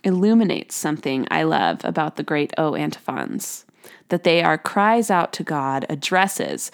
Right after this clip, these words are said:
insistent that he fulfill his promises, clepping, begging, hoping.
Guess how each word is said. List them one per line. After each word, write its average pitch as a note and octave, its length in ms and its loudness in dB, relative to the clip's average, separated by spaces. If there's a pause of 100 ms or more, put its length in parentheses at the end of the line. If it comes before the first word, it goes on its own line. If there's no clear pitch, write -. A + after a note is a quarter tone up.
(280)
insistent F3+ 840 2
that E3 160 -2
he E3+ 160 0
fulfill D#3 420 -2
his D#3+ 220 0
promises, - 720 -4 (360)
clepping, F3+ 760 0 (260)
begging, D#3 580 2 (200)
hoping. - 680 -4